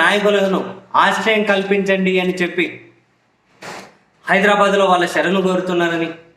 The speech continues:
ఒకవేళ ప్రభుత్వం వచ్చింది అంటే ఆంధ్రప్రదేశ్లో అడుగుపెట్టే పరిస్థితి లేదు, so మాకు ఏదో, ఏదో విధంగా రక్షణ కల్పించాలని చెప్పి కొందరు ముఖ్య నాయకులను వాళ్ళు ఆశ్రయిస్తూ ఉండడం ఇప్పుడు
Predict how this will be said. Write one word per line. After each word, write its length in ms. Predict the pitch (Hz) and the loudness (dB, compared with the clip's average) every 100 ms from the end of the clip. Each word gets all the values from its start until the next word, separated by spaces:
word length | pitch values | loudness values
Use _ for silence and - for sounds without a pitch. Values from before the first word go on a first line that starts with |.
| _ _ _ _ _ - | _ _ _ _ _ -2
ఒకవేళ 460 | 175 185 190 233 240 220 | 0 2 2 4 4 2
ప్రభుత్వం 420 | 196 226 233 214 | 2 0 0 0
వచ్చింది 320 | 214 208 208 202 | 0 0 0 2
అంటే 140 | 202 196 180 | 0 0 0
ఆంధ్రప్రదేశ్లో 600 | 196 202 196 196 196 196 | 0 -2 -2 -2 0 0
అడుగుపెట్టే 440 | 151 170 196 190 190 190 | -2 -2 -2 -2 -2 -2
పరిస్థితి 340 | 180 175 180 180 | -4 -6 -6 -4
లేదు, 180 | 175 175 - _ _ _ _ _ _ _ _ _ _ _ | -2 -4 -8 _ _ _ _ _ _ _ _ _ _ _
so 80 | 233 240 | 0 4
మాకు 220 | 226 202 202 | 4 2 0
ఏదో, 140 | 180 214 202 190 | 2 2 2 2
ఏదో 140 | 220 233 | 2 0
విధంగా 240 | 220 214 202 | 0 0 0
రక్షణ 240 | 170 208 202 | 0 0 0
కల్పించాలని 580 | 196 190 196 190 190 185 | 0 0 -2 0 0 0
చెప్పి 160 | 185 180 180 | -2 -2 -2
కొందరు 220 | 170 165 277 | -2 -2 -4
ముఖ్య 220 | - - 190 | -4 -2 0
నాయకులను 380 | 190 185 185 180 | 0 0 0 0
వాళ్ళు 160 | 170 151 143 | 0 0 0
ఆశ్రయిస్తూ 440 | 139 180 170 180 175 | 0 -2 -2 -2 -2
ఉండడం 260 | 170 165 - - _ _ _ _ _ _ _ _ _ _ _ _ _ _ _ 147 | -2 -4 -8 -14 _ _ _ _ _ _ _ _ _ _ _ _ _ _ _ -6
ఇప్పుడు 360 | 180 208 233 | -2 2 2